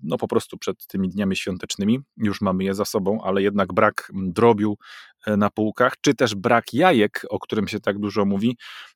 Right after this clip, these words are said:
m, to jest jakiegoś rodzaju wyzwanie dla, m, obywateli, m, Federacji Rosyjskiej. Zwróćmy uwagę, że nie w trudno dostępnych rejonach tej Rosji. To też jest ważne, nie, Marcin? Bo tutaj mówimy o Jarosławiu, to jest europejska część Federacji Rosyjskiej.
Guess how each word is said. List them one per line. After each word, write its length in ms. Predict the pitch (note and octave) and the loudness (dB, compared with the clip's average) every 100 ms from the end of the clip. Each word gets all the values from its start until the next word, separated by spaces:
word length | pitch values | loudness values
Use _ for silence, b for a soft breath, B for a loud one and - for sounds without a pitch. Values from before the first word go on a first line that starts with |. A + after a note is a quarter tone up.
| - | 0
m, 80 | A2+ G#2+ G#2+ G#2 | 2 4 2 0
to 280 | - A#2+ B2 | 2 4 6
jest 420 | A2+ A2 - - | 6 2 0 -4
jakiegoś 500 | G2 F#2+ G#2 G#2+ G2 | 0 0 2 0 0
rodzaju 460 | G2 F#2+ G#2 G2+ G#2 B B B - | -2 -2 0 2 2 B B B -4
wyzwanie 640 | D3 C4 A3 C#4 E3 G#2 | 0 2 4 4 4 2
dla, 240 | F#2+ F#2 | 2 0
m, 500 | F#2 - G#2 F#2+ F#2+ F#2 F2+ - | -2 -6 -6 -4 -2 -4 -6 -6
obywateli, 720 | A2 G2+ G2+ G#2 G2+ G2 F#2+ G#2 - | -4 0 0 2 0 0 -4 -8 -8
m, 80 | G2+ F#2+ | -6 0
Federacji 480 | G#2 G#2 G#2 - G2+ | 2 4 2 0 -4
Rosyjskiej. 520 | F#2+ - G#2 - F3+ | -4 -2 -4 0 -2
Zwróćmy 380 | A#2+ F3 F3+ C#3 | 2 0 2 2
uwagę, 320 | A2+ C#3 C#3 | 2 2 2
że 240 | A#2+ B2 | 2 2
nie 200 | B2+ F#3+ | 4 2
w 80 | A3+ | 2
trudno 380 | F#3+ F3+ E3 E3 | 4 4 4 2
dostępnych 580 | C#3+ - C#3+ B2+ C3 C3 | 2 2 -2 0 0 4
rejonach 460 | C3 B2 F2+ D#2 | 6 6 4 -2
tej 220 | - E2 | -4 -4
Rosji. 340 | D#2+ E2 - D2 | -4 -6 -10 -14
To 100 | - | -8
też 260 | - A#2+ G2+ | -4 -2 -2
jest 140 | F2 | -2
ważne, 340 | F2+ E2 - | -4 -6 -10
nie, 120 | - B2 | -8 -6
Marcin? 340 | G2+ - A#2 | -6 -6 -4
Bo 100 | G#2 | -4
tutaj 280 | - A#2 A2 | -4 0 2
mówimy 320 | A2 A2 A#2+ | 4 4 4
o 40 | |
Jarosławiu, 460 | A#2+ D#3+ - A#3+ F#3 | 4 0 0 0 2
to 100 | - | 2
jest 180 | G#2+ - | 2 2
europejska 520 | A2 B2+ F#3 F3 D#3 | 0 2 0 0 -4
część 220 | C#3+ B2+ | -4 -2
Federacji 460 | B2+ A#2 A#2 A2+ A#2+ | 0 2 2 2 0
Rosyjskiej. 580 | A2+ - A2 - G#2 | 0 0 -2 -2 -2